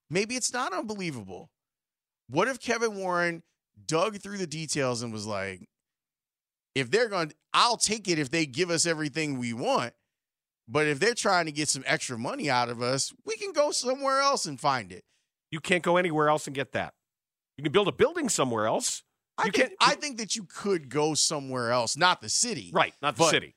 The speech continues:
Speaker 1: but I
Speaker 2: Oh,
Speaker 1: think
Speaker 2: yeah, yeah, I mean,
Speaker 1: I think
Speaker 2: sure.
Speaker 1: there are other
Speaker 2: Oh,
Speaker 1: places that
Speaker 2: absolutely.
Speaker 1: they could go to get that
Speaker 2: Land?
Speaker 1: type of,
Speaker 2: Oh, you,
Speaker 1: yeah.
Speaker 2: you could get less expensive land anywhere. The further away you get from the city, the land gets less expensive.
Speaker 1: Gary?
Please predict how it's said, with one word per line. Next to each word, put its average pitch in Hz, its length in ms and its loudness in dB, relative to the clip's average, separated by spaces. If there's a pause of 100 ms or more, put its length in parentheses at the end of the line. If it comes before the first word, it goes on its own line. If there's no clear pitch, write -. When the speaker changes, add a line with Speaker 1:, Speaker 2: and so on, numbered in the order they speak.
(140)
Speaker 1:
but 156 260 0
I 196 100 6
Speaker 2:
Oh, - 20 -
Speaker 1:
think 320 100 6
Speaker 2:
yeah, 302 120 6
yeah, 151 120 2
I 175 60 2
mean, 180 120 -4
Speaker 1:
I 214 40 2
think 494 140 6
Speaker 2:
sure. 208 100 -2
Speaker 1:
there 214 100 2
are 180 160 -4
other 156 240 2
Speaker 2:
Oh, 135 40 -6
Speaker 1:
places 180 380 2
that 285 120 8
Speaker 2:
absolutely. 151 320 0
Speaker 1:
they 156 80 2
could 107 320 -12
go 143 480 2
to 120 100 -4
get 123 380 0 (420)
that 147 300 2
Speaker 2:
Land? 202 400 6
Speaker 1:
type 226 80 -2
of, - 60 -2
Speaker 2:
Oh, - 20 4
you, 294 180 2
Speaker 1:
yeah. 131 260 0
Speaker 2:
you 247 120 4
could 320 100 -2
get 262 140 0
less 160 240 2
expensive 185 420 -2
land 277 240 -2
anywhere. 285 320 0
The 117 60 -8
further 202 300 2
away 208 200 4
you 226 140 2
get 226 100 2
from 220 140 -6
the 196 80 -2
city, 294 240 0
the 233 80 2
land 277 200 2
gets 139 160 0
less 131 160 -2
expensive. 104 520 -6
Speaker 1:
Gary? 117 420 -6